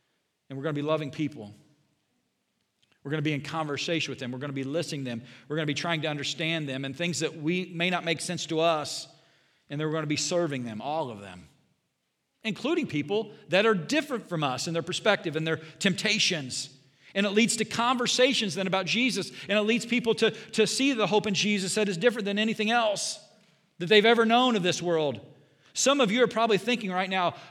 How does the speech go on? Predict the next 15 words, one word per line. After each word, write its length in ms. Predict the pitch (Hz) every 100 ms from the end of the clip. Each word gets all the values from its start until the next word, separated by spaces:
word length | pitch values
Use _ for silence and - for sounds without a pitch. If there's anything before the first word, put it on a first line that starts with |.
| -
"But 140 | 185 190
Tyson, 460 | 269 247 208 190
what 220 | 214 285
do 80 | 196
you 260 | 196 214 269
know 240 | 175 160
about 340 | 175 170 160 -
conversations 800 | 220 226 240 233 190 175 170 151
with 120 | 170
the 140 | 170
L 200 | 180 196
G 180 | 175 196
B 220 | 170 190
T 260 | 170 208 190
community?" 800 | - 165 175 160 123 101 82 -